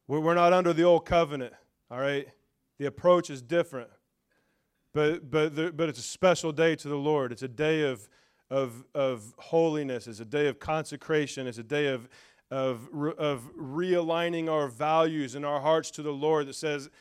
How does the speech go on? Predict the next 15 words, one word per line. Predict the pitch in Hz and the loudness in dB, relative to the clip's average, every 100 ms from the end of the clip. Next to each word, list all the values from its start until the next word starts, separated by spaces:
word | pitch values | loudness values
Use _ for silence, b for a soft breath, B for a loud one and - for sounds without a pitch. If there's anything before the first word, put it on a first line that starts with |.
| b b b | b b b
"I, | 143 | -6
I | 170 160 | -4 0
only | 160 175 180 | 2 4 4
want | 170 175 180 | 4 4 2
you, | 170 175 185 180 160 | 0 -2 2 2 2
and, | 147 156 | 0 -6
and | 165 156 | -6 -4
anything | 165 - 175 170 | -4 -6 -6 -4
that | 156 131 | -6 -6
gets | 160 160 | -10 -8
in | 165 | -10
between | 143 175 170 160 | -8 -8 -4 -4
me | 156 | -4
and | 151 | 0
you, | 156 156 135 | 2 2 -2